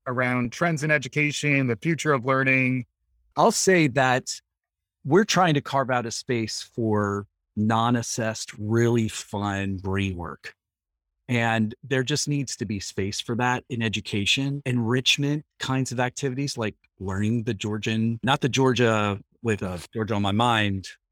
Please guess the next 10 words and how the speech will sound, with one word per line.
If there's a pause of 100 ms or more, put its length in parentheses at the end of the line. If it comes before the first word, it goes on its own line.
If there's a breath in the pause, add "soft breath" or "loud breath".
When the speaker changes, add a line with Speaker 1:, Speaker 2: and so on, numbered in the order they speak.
(120)
Speaker 2:
Georgia
peaches,
but (160)
the
Georgia (360)
over
by
the
Black
Sea.